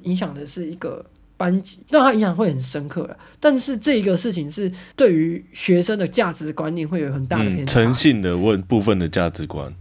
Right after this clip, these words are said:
Speaker 1: 就如果你是老师的话，你基本上你讲什么话，你就是要做到啊。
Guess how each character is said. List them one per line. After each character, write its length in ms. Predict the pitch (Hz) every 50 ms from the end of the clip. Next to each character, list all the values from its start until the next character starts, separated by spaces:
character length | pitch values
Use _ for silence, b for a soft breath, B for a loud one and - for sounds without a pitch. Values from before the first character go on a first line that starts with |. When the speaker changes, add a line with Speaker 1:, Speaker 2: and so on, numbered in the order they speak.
| - -
Speaker 1:
就 80 | - -
如 160 | 240 311 294
果 160 | 294 240 185
你 140 | 170 151 147
是 140 | 139 - 240
老 180 | 190 147 139
师 180 | 135 - - 160
的 100 | 156 151
话， 160 | 143 170 160
你 140 | 151 147 139 - _ _
基 140 | - - 254
本 120 | 220 226
上 200 | 185 220 226 180
你 80 | 156 -
讲 300 | - - 185 165 175 202
什 120 | 185 - 170
么 120 | 151 -
话， 220 | - - 220 202
你 40 | 156
就 140 | 151 175 175
是 60 | 175
要 80 | 180 175
做 220 | 175 - 196 175 -
到 160 | - 190 165
啊。 300 | 143 135 135 135 139